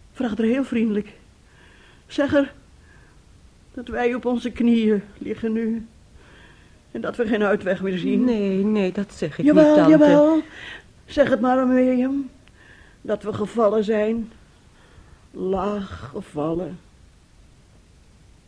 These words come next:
Speaker 2: Zou hij met haar mee zijn?
Speaker 1: Nee.
Speaker 2: Of zou hij ergens anders heen zijn?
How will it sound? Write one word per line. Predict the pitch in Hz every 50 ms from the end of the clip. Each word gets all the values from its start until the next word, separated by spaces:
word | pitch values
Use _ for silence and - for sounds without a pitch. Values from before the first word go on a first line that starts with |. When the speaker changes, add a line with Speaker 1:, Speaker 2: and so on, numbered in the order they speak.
| _ _ _
Speaker 2:
Zou | - - 226 220
hij | 220 220
met | 220 220 214 202 -
haar | 226 -
mee | 226 226 220 220
zijn? | - - 226 226 - - - - - - _ _ _ _ _ -
Speaker 1:
Nee. | 220 202 202 208 190 180 180 170 160 110 156 151 - - - _ - _ _ _ - _ - - _ _ _ _ _ _ _ - - - - - - _ _ _ _ - - -
Speaker 2:
Of | 240 -
zou | - - 254 254 254 254
hij | 247 247 254
ergens | 254 254 - 247 -
anders | 269 285 302 311 311 285 - - - - - -
heen | 269 262 254 254
zijn? | 247 - - - -